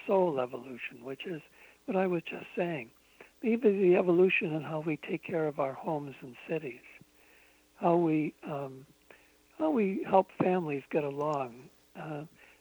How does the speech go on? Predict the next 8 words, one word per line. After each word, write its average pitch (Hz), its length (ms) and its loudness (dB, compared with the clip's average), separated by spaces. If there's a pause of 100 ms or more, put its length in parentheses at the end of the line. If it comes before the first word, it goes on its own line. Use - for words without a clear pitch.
(140)
right 262 260 2
now, 165 520 0
uh, 139 160 -2
political 170 480 0
questions 139 640 -6
about 143 280 -4
how 160 160 -4
much 151 220 -6